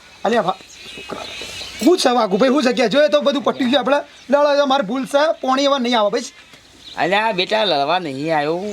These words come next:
Speaker 2: આ તમારું રેશન કાર્ડ વ-, રસ્તામાં પડી ગયું હતું, હાલવા આવ્યો છું.
Speaker 1: હા?
Speaker 2: આ રેશન કાર્ડ હાલવા આવ્યો ભાઈ.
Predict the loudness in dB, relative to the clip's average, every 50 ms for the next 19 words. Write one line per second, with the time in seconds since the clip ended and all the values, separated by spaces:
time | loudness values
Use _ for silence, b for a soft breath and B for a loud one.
0 | -4 -2 -2 -4 -2 -4 -4 -2 0 0 0 0 -2 -2 -4 -4 -4 -4 0 0
1 | 2 2 2 2 2 0 0 0 -2 -2 0 -2 -4 -4 -2 -2 -2 0 0 -2
2 | -2 0 -2 -2 -2 0 0 0 0 0 0 0 0 2 2 0 0 0 -2 -4
3 | -6 -8 -12 -14 -14 -12 -2 2 2 2 2 -2 -8 -18 -18 -16 -14 -10 -6 -4
4 | 0 0 0 0 0 0 -2 0 0 0 0 0 0 0 0 0 -2 -4 -2 -4
5 | -4 -4 -4